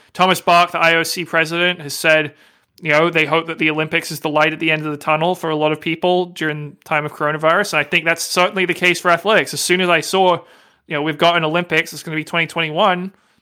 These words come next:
I got excited. I'm like, "Hey, that's, that's some, uh, that's a target. It's a, like you said, it's a light at the end of the tunnel."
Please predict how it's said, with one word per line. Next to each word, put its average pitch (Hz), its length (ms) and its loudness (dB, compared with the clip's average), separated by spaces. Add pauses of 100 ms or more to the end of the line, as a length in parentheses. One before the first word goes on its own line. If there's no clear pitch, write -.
(420)
I 160 120 -2
got 165 120 2
excited. 190 400 2
I'm 143 120 -2
like, 151 200 0
"Hey, 196 180 2
that's, 147 440 -4 (140)
that's 160 200 -4
some, 170 360 -2 (240)
uh, - 400 -20 (260)
that's 160 160 -6
a 165 40 -16
target. 185 360 2
It's 175 140 -4
a, 180 60 -6
like 202 200 2
you 202 80 -4
said, 151 260 -2
it's - 140 -14
a 160 60 -6
light 165 220 2
at 170 40 -16
the 170 100 -2
end 151 100 -4
of 143 60 -16
the 147 80 -6
tunnel." 117 360 -14